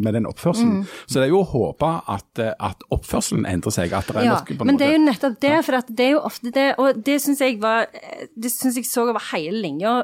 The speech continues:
Speaker 2: under metoo, at det, de unnskyldningene som kom fra de som hadde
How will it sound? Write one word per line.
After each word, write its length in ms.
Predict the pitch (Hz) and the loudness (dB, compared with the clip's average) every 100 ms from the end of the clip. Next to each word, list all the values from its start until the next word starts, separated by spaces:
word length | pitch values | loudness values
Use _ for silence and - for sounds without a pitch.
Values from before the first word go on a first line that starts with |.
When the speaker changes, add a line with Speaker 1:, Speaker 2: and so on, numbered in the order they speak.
| - | 0
Speaker 2:
under 320 | 226 302 349 | 2 2 2
metoo, 380 | 233 233 - 202 | 0 -4 -6 -4
at 160 | 190 196 | -4 -4
det, 120 | 220 220 - _ | -6 -6 -14 _
de 160 | 226 262 220 | -2 0 2
unnskyldningene 580 | 269 302 294 262 226 202 | 0 2 -2 -2 -2 -4
som 120 | 220 | -6
kom 300 | - 233 277 | -4 0 2
fra 160 | 277 208 | 0 -4
de 140 | 214 | -4
som 180 | 226 226 190 | -4 -6 -6
hadde 420 | 180 160 185 | -6 -4 -2